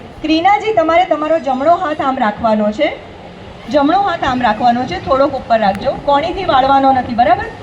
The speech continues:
હું તમારો હાથ નીચે પાડવા પ્રયત્ન કરીશ, તમારે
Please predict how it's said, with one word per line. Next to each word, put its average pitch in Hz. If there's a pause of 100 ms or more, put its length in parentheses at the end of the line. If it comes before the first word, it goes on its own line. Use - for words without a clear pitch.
(160)
હું 349
તમારો 339
હાથ 339
નીચે 269
પાડવા 302
પ્રયત્ન 247
કરીશ, 190 (320)
તમારે 320